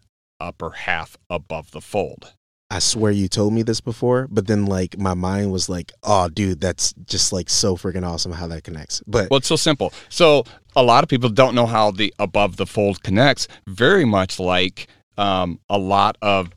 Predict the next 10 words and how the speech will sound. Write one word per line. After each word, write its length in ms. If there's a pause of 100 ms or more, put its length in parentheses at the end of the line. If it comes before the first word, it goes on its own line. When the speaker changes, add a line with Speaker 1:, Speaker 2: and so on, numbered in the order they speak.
(400)
Speaker 1:
"I'm 180
Gen 220
X, 260
so 160
I 120
will 180
put 240
that 160
out 240
there." 260